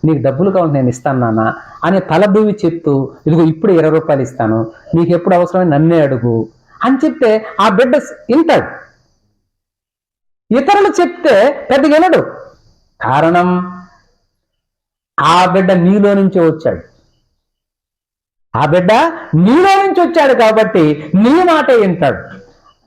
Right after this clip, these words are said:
అందుకని నీ మనసే కాబట్టి నీ మాలిన్యం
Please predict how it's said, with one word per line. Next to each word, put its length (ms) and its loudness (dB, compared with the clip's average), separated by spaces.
అందుకని 720 0
నీ 340 4
మనసే 500 2
కాబట్టి 760 0
నీ 300 4
మాలిన్యం 680 2